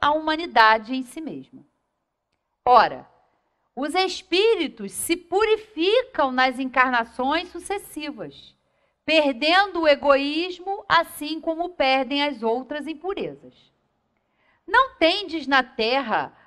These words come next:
algum homem destituído de egoísmo e praticante da caridade? Existem em maior número do que julgais,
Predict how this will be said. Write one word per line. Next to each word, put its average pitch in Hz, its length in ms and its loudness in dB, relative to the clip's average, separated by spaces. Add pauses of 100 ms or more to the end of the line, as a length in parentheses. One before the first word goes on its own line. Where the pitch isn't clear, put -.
(140)
algum 285 480 4
homem 339 440 4
destituído 285 840 -6
de 262 140 -6
egoísmo 226 920 -6
e - 80 -14
praticante 302 720 -2
da 247 140 0
caridade? 202 800 -4 (1160)
Existem 330 1000 0
em 359 40 -10
maior 320 560 6
número 381 480 -8
do 440 120 -4
que 415 160 -8
julgais, 302 800 -4